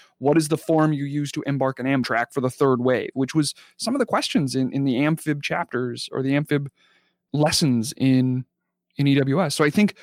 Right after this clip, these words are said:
Marine Corps University, by shifting its current focus to a much more discussion-based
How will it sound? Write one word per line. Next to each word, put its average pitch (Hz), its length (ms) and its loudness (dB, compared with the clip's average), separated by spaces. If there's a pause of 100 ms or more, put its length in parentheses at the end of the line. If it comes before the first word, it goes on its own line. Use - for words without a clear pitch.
(340)
Marine 185 120 4
Corps 208 100 2
University, 175 400 2
by 139 160 0
shifting 160 600 -2
its 135 160 -6
current 156 460 -2
focus 139 340 -2
to 131 140 -2
a 123 80 0
much 131 340 0
more 127 560 -2 (680)
discussion-based 135 1200 0